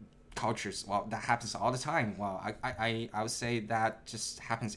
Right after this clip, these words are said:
every day. Um, the thing is that y-, that turns you, well, first of all, it makes you see so much that you don't see in your nature life, but at the same time, it makes you understand that the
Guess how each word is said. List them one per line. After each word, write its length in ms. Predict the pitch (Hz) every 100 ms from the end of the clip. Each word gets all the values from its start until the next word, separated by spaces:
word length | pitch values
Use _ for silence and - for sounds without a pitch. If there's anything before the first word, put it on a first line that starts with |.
| -
every 200 | 104 101
day. 320 | 110 113 98 - - - - -
Um, 340 | 117 113 113
the 80 | 113
thing 200 | - 175
is 100 | 160
that 320 | 135 120 110 - - - - - 127
y-, 180 | 131 - -
that 280 | 139 165 - - - -
turns 440 | - 170 202 208
you, 440 | 120 110 110 117 127 - - -
well, 320 | 143 139 143 - -
first 240 | - 202 147
of 120 | 117
all, 320 | 110 107 - -
it 80 |
makes 320 | 123 139 - 127
you 60 |
see 360 | 123 - 170 180
so 220 | - 131
much 440 | 110 98 - - -
that 120 | 110
you 140 | 101 - -
don't 240 | 110 -
see 560 | - - 110 98 95 - - -
in 140 | 110
your 340 | 101 101 95 85 -
nature 320 | 101 107 - 90
life, 240 | 90 104 -
but 140 | 92 - - - - - -
at 100 | -
the 60 | 113
same 240 | - 170
time, 460 | 180 135 127 127 131
it 40 | 110
makes 260 | 110 -
you 60 | -
understand 640 | 104 101 - 117 110 104 90
that 280 | 101 98
the 120 | 107